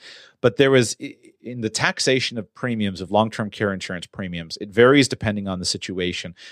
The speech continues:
that you have. And th-, there are some tax breaks for selling long-term care insurance. When you're dealing in sales, tax breaks can be important. Uh, for S corporations, there's a certain sk-, uh, chart that they work on.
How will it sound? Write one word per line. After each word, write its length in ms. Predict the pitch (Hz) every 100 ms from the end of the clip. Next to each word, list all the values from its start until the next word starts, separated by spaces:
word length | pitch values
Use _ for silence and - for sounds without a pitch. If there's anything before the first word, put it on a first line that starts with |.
| _
that 120 | 101
you 80 | -
have. 300 | 92 87 73
And 80 | 95
th-, 100 | 92 -
there 140 | 113
are 40 |
some 300 | 110 - 160
tax 360 | 151 - 120 -
breaks 240 | - 98 -
for 120 | 98
selling 300 | 107 98 92
long-term 320 | 90 90 95
care 220 | - 127
insurance. 300 | 98 80 -
When 140 | 101 110
you're 100 | 120
dealing 280 | 117 110
in 80 | 101
sales, 280 | - 98 92
tax 280 | - 110 -
breaks 240 | 98 87
can 140 | - 87
be 100 | 85
important. 560 | 87 101 92 - - - - - - -
Uh, 220 | 101 92
for 180 | - 107
S 180 | 131 143
corporations, 640 | - 127 120 117 - 110
there's 140 | 92 82
a 60 |
certain 380 | 87 120 - 101
sk-, 260 | - - -
uh, 260 | 92 85 78 _ - 95
chart 340 | - - 123 120
that 120 | 95
they 100 | 104
work 280 | 101 107 113
on. 240 | 101 95